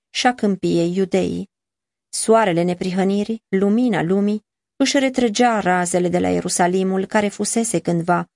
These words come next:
un oraș favorit. Fulgerele înspăimântătoare ale mâniei lui Dumnezeu erau îndreptate împotriva cetății blestemate. Deodată, întunericul s-a ridicat de deasupra crucii și, în tonuri clare,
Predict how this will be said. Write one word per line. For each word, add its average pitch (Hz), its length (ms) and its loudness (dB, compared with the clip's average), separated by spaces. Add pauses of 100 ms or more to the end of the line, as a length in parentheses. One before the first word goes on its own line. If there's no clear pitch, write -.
(120)
un 220 160 2
oraș 170 360 -2
favorit. 180 600 -4 (540)
Fulgerele 175 640 2
înspăimântătoare 180 1000 0
ale 165 160 0
mâniei 175 420 0
lui 175 140 0
Dumnezeu 180 640 -2 (200)
erau 302 300 2
îndreptate 247 720 0
împotriva 180 640 -2
cetății 170 520 -4
blestemate. 170 840 -4 (1200)
Deodată, 208 920 0 (200)
întunericul 277 680 2
s-a 285 180 2
ridicat 233 520 2
de 175 140 2
deasupra 185 460 0
crucii 208 580 -2 (120)
și, - 180 -4
în 185 140 2
tonuri 247 380 0
clare, 190 540 0